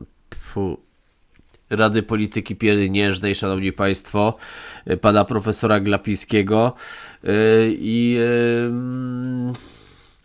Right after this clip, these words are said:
no, przed wyborami obniżono oprocentowanie aż o u-, pół procenta,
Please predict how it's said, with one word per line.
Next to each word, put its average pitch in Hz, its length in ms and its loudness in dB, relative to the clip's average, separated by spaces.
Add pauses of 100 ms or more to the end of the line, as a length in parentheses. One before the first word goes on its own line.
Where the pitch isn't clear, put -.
(640)
no, 147 280 2 (560)
przed 240 240 6
wyborami 156 680 10
obniżono 123 540 4
oprocentowanie 113 840 0
aż - 200 -2
o 104 120 4
u-, 95 360 0
pół 127 300 4
procenta, 95 1300 4